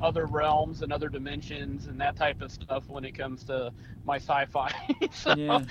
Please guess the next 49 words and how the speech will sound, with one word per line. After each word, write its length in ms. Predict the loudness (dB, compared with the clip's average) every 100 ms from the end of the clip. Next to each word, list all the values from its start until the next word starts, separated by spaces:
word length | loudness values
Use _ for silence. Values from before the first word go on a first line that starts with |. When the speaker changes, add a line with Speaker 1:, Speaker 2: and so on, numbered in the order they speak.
| -2 4
Speaker 1:
I 60 |
mean, 160 | 6 10
out 160 | 12
of 80 | 10
sci-fi, 540 | 12 12 12 12 12 12
that's 240 | 10 8
just 240 | 4 4
my 160 | 6 8
least 340 | 6 2 0
favorite 360 | 2 4 2 4
type 220 | 6 6
of 80 | 2
stuff. 260 | 6 8 6 -2 -8
That's 140 | -2 10
why 120 | 10
I 40 |
didn't 180 | 10 6
like 260 | 6 6 6
Doctor 340 | 4 4 0
Strange 560 | -6 -2 0 0 -2 -4
and, 260 | -6 -6 -6
and 220 | -4 -2 -2
that, 160 | -4 -6
and 340 | -6 -4 0
Speaker 2:
Well, 140 | 2 4
Speaker 1:
that, 400 | 4 4 4 2
Speaker 2:
Doctor 80 | 4
Speaker 1:
uh, 20 | 4
Speaker 2:
Strange, 460 | 4 6 6 4 2
he, 180 | 0 -2
he 260 | 0 0 2
seemed 440 | 2 2 2 2
like 220 | 2 2
he 80 | 0
needed 320 | 0 0 -2
to 40 | 0
be 160 | 0
on 280 | 2 2 0
something 340 | 0 -4 -2
to 220 | -2 -2 0
enjoy 260 | 0 0
<laughs> 340 | 4 6 6 8
that. 200 | 8 6
I 160 | 6 6
mean, 160 | 6 6
it 40 |
was 120 | 6
just 180 | 8
Speaker 1:
Yeah. 80 | 10